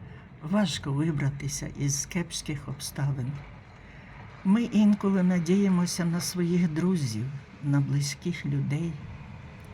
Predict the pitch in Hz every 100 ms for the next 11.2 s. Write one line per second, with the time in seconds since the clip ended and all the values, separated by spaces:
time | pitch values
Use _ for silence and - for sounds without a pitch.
0 | - - - - - - - 170 156 156
1 | 180 190 - - 156 170 156 147 - -
2 | - 151 185 180 139 - 143 135 - -
3 | - - - - - - - - - -
4 | - - - - 185 180 180 165 160 143
5 | - 147 143 147 147 156 151 139 139 143
6 | - 156 170 170 151 - 127 131 - 160
7 | 165 - 143 - 127 147 - - - -
8 | - - - - - 190 214 208 - -
9 | 226 185 196 196 190 185 - 208 196 147
10 | 156 165 151 147 135 135 - 139 156 165
11 | 143